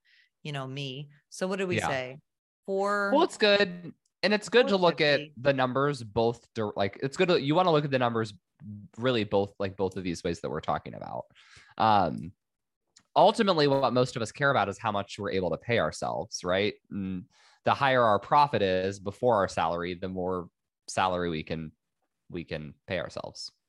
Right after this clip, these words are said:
Speaker 2: and
Speaker 1: Right.
Speaker 2: distributions. Yeah.
Speaker 1: So I just did the math. And if we just look at, like,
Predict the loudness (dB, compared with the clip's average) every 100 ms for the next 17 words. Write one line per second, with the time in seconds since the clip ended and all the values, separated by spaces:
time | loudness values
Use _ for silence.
0 | _ -2 -2 -4 -12 -18 -20 -20 _ _
1 | -8 -4 0 2 0 -2 -6 -4 -4 -4
2 | -2 -4 -4 -8 -12 -10 -10 -8 -8 -2
3 | 0 2 0 0 -2 -4